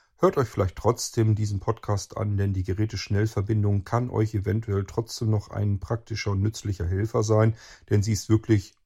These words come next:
teilweise schneller als, äh, das Ganze in der Netzwerkumgebung. Denn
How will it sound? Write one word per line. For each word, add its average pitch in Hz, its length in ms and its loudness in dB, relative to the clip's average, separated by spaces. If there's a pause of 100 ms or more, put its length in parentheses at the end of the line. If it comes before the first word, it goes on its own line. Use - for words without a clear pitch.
(160)
teilweise 90 440 0
schneller 107 760 2
als, - 580 -10
äh, 117 240 -2
das 113 280 -6
Ganze 113 280 -2
in 131 300 2
der 101 120 6
Netzwerkumgebung. 98 1040 -2
Denn 107 260 4